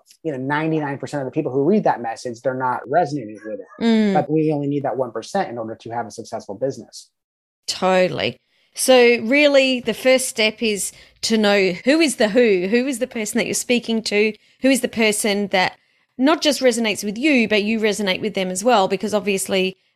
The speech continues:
Speaker 2: when you're energetically aligned, you can not just work better together, but it feels better,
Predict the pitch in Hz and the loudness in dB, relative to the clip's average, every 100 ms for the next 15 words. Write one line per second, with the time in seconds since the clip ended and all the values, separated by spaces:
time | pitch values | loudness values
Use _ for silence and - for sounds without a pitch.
0 | - 208 190 214 208 208 202 196 - 208 | -8 -4 0 2 4 2 2 2 2 0
1 | 196 202 185 196 185 175 208 202 180 180 | -2 -2 -4 -2 -2 0 0 2 0 -2
2 | 175 190 175 202 220 208 214 196 208 185 | -6 -8 -4 0 0 0 -2 -2 0 -2
3 | - 196 185 175 - 165 - 220 175 156 | -2 -2 0 0 -2 -6 0 0 2 0
4 | 208 - - - 151 - - - 190 180 | -2 -8 -16 -6 -4 -4 -8 -2 2 2
5 | 170 165 - - - | 2 -2 -6 -6 -8